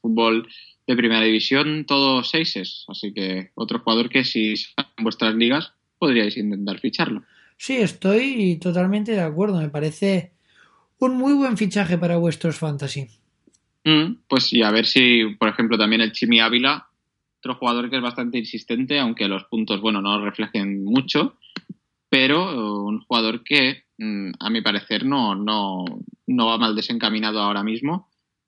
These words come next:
Speaker 1: para convertirse en, eh, titular por delante de, del Cucho Hernández, que, bueno, lo lleva siendo últimamente, ¿eh? El Chimi Ávila por delante del Cucho.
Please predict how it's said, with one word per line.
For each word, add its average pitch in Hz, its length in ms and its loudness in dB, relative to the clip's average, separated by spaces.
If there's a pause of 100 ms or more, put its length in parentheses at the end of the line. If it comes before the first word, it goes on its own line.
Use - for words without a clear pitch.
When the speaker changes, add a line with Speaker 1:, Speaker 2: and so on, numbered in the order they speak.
(160)
Speaker 1:
para 107 400 0
convertirse 107 680 -2
en, 98 300 -4
eh, 90 420 -6
titular 104 400 -2
por 120 140 -2
delante 104 380 -2
de, 95 340 -4
del 101 180 -6
Cucho 123 240 -2
Hernández, 113 460 -2
que, 98 220 -2
bueno, 98 400 -4
lo - 180 -6
lleva 101 260 -2
siendo 123 480 0
últimamente, 110 640 -4
¿eh? - 40 -4
El 135 160 -8
Chimi 110 280 -4
Ávila 120 320 -2
por 110 160 -6
delante 107 300 -4
del 107 120 -6
Cucho. - 320 -8